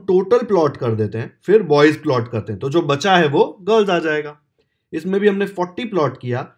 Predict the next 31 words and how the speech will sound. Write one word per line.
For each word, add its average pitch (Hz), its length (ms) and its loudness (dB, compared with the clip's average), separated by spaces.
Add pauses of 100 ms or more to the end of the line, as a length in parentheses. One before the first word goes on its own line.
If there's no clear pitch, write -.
(200)
फिर 190 100 -4
ट्वेंटी 180 360 -2
सिक्स 240 340 -10
किया, 113 260 -8 (180)
तो 147 80 -4
बचा 131 260 -2
है 160 80 2
वो 185 100 -2
फ़ोर्टीन 190 360 -4
आ 175 100 0
गया। 160 200 -8 (520)
देखो 165 220 -4
फ़ोर्टी, 175 300 -4
ट्वेंटी 180 260 -2
सिक्स 185 180 -6
ऐसे 175 200 -4
किया 180 160 -2
था 175 120 -4
ना, 226 180 -6 (380)
ये 147 120 -4
पूरा 175 300 2
फ़ोर्टी 185 360 -6
का 190 160 -4
बार 185 200 0
बनाया, 185 380 -4 (380)
देखो 156 240 -4
यहाँ 160 160 -4
पे 170 140 -6
ये 147 180 -2
हाइट 160 260 0
है, 214 80 -6